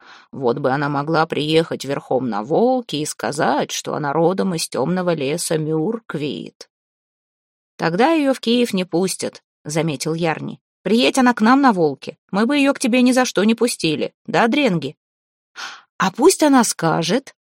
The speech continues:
Хавлот оживился, «что она с гор Угорских, что весь род её — волоты, а мать и сёстры — поляницы. Волоты ведь не то что Йотуны,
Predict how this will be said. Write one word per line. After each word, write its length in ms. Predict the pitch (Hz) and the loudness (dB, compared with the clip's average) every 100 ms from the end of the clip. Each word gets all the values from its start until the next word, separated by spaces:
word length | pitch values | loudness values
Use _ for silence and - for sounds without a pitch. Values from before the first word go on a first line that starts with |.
| _ | _
Хавлот 440 | - 170 156 156 160 | -4 0 2 2 0
оживился, 640 | 190 185 247 196 - - - _ | 0 2 2 0 -4 -8 -12 _
«что 260 | - - 415 | -6 2 6
она 140 | 392 | 6
с 60 | 349 | 4
гор 220 | 285 320 | 4 6
Угорских, 720 | 262 240 440 - - 156 - _ _ | 6 6 4 2 -4 -8 -8 _ _
что 220 | - - | -4 0
весь 260 | 165 170 - | 2 2 2
род 260 | 160 240 | 2 2
её — 360 | 254 254 185 160 _ | 2 2 2 0 _
волоты, 680 | - 151 160 233 233 - - _ - _ | -6 2 6 6 4 -2 -8 _ -20 _
а 200 | - 220 | -2 2
мать 300 | 262 339 403 | 4 4 2
и 60 | 320 | -2
сёстры — 560 | - 156 160 - 254 - _ | -2 0 -2 -2 -6 -6 _
поляницы. 1000 | 202 240 359 415 269 165 - - - - _ _ | 0 2 4 4 2 0 -4 -8 -8 -10 _ _
Волоты 520 | - 165 151 156 - 160 | -4 0 4 4 2 0
ведь 180 | 170 | 0
не 100 | 196 | 2
то 160 | 226 262 | 2 0
что 160 | - 381 | 0 2
Йотуны, 560 | 285 156 - 160 202 | 4 2 -2 -8 -10